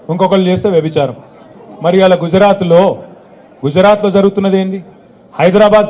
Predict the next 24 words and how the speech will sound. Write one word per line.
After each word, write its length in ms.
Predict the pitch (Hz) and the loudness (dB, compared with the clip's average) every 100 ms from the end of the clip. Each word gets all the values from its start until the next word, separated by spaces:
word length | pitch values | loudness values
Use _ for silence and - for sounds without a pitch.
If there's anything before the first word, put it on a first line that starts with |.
| 175 | 0
కార్పొరేషన్ 580 | 185 185 208 208 202 196 | 0 0 0 0 0 -2
ఎలక్షన్కేమో 480 | 202 202 208 208 214 214 | -2 -4 -4 0 0 0
ప్రధానమంత్రి 560 | 170 196 208 202 196 180 | 0 0 0 -2 0 2
రావచ్చు, 320 | 170 160 - - - - - - - - - - | 2 2 -4 -18 -20 -20 -20 -20 -20 -20 -10 -2
హైదరాబాద్ 460 | 185 202 208 208 202 180 | 0 2 2 0 -2 0
కార్పొరేషన్ 540 | 196 196 208 202 202 | 0 0 0 0 -2
ఎలక్షన్కు 320 | 202 202 208 175 | -4 -4 -2 -2
అమిత్ 220 | 190 196 | -2 -2
షా 120 | 208 208 | 2 2
రావచ్చు, 280 | 196 196 196 214 | 2 0 -2 -2
ప్రచారం 340 | 180 180 190 185 | -2 0 0 0
చేయొచ్చు. 300 | 175 175 - - - - - - - - | -2 -4 -6 -20 -20 -20 -20 -20 -20 -4
హైదరాబాద్ 440 | 170 196 214 208 208 185 | 0 2 4 2 2 2
కార్పొరేషన్ 580 | 202 202 214 214 202 202 | 0 2 2 2 0 -2
ఎలక్షన్కు 320 | 208 214 202 185 | -2 -4 -4 -4
మొత్తం 200 | 190 208 175 | -2 0 2
భారతీయ 300 | 196 208 202 185 | 2 0 -2 0
జనతా 220 | 185 190 185 | 0 0 0
పార్టీ 220 | 185 220 240 - - _ - | -2 -4 -8 -14 -20 _ -4
కేంద్ర 220 | 190 214 208 | 0 2 2
నాయకత్వం 400 | 202 208 208 202 180 | 2 0 0 -2 0
దిగొచ్చు 340 | 175 160 - - - - | 0 -2 -8 -18 -14 -2
ఏదో 100 | 190 | 0
ఒక 100 | 208 | 0